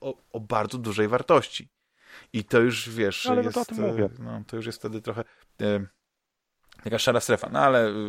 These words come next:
Speaker 1: w-, czym się różni, powiedzmy, pi-, piękny prezent, e, fizyczny od na przykład, e, jakiegoś zorganizowanego eventu przez, e, przez wydawcę, na którym po prostu jeszcze
Speaker 2: Znaczy, to
Speaker 1: ciekawsze
Speaker 2: są
Speaker 1: rzeczy są.
Speaker 2: Tak, tak, tak, bo są, są rzeczy, których gracze nie wiedzą, w sensie są eventy prasowe stricte i
Speaker 1: Tak.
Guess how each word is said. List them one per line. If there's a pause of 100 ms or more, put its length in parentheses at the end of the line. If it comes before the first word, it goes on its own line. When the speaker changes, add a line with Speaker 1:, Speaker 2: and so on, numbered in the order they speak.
(200)
Speaker 1:
w-,
czym
się
różni,
powiedzmy,
pi-,
piękny
prezent,
e,
fizyczny
od
na
przykład,
e, (280)
jakiegoś
zorganizowanego
eventu
przez,
e, (360)
przez
wydawcę,
na
którym
po
prostu
jeszcze
Speaker 2:
Znaczy,
to
Speaker 1:
ciekawsze
Speaker 2:
są
Speaker 1:
rzeczy
są. (120)
Speaker 2:
Tak,
tak,
tak,
bo
są,
są
rzeczy,
których
gracze
nie
wiedzą,
w
sensie
są
eventy
prasowe
stricte
i
Speaker 1:
Tak.